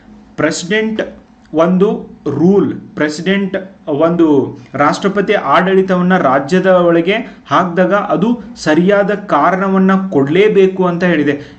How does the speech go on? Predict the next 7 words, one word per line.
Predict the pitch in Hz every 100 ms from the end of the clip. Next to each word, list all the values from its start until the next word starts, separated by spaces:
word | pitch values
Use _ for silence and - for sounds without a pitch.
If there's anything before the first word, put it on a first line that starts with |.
| -
In | 175
case | 214 185 180 190 -
ಪ್ರೆಸಿಡೆಂಟ್ | - 151 156 160 190 185
ಸರಿಯಾದ | 156 151 170 180
ಕಾರಣಕ್ಕಾಗಿ | 185 170 165 175 170 165 160 180 196 - - - -
ಅವರ | 147 180 180 147 - - -
ಒಂದು, | 143 165 170 165 139